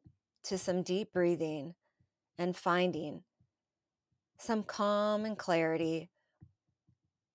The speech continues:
wherever you're at, maybe sitting in the car,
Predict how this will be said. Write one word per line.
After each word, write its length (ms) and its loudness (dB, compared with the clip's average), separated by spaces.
wherever 380 8
you're 240 4
at, 340 0
maybe 220 -2
sitting 400 -2
in 120 -2
the 80 -4
car, 720 2